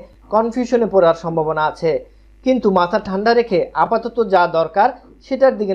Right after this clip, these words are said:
নজর দিন। শুরুতে ওয়াইড লেন্স, প্রাইম লেন্স কেনা সুবিধাজনক। তারপর ভবিষ্যতে প্রয়োজন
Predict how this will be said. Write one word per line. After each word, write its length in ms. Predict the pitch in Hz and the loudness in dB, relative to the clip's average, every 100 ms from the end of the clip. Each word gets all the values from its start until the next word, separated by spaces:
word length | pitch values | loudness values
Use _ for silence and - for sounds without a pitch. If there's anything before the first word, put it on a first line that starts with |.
| 185 | -2
নজর 240 | 165 165 156 | -2 -4 -4
দিন। 120 | 165 147 - _ - - | -6 -8 -16 _ -20 -4
শুরুতে 360 | 269 285 247 220 262 - _ _ 170 | -2 0 2 0 0 -8 _ _ 0
ওয়াইড 260 | 196 226 226 | 2 2 -2
লেন্স, 200 | 226 233 _ _ _ - | -6 -6 _ _ _ -2
প্রাইম 240 | 190 202 220 | 0 0 -2
লেন্স 200 | 220 220 - _ | -6 -6 -10 _
কেনা 180 | 185 180 175 | -6 -6 -6
সুবিধাজনক। 560 | 175 175 170 165 156 - _ _ | -2 0 0 -2 -4 -10 _ _
তারপর 320 | 240 262 254 185 170 | 2 2 2 0 0
ভবিষ্যতে 460 | 196 226 - 262 262 220 | -4 -6 -8 -4 -4 2
প্রয়োজন 320 | 196 196 | 2 4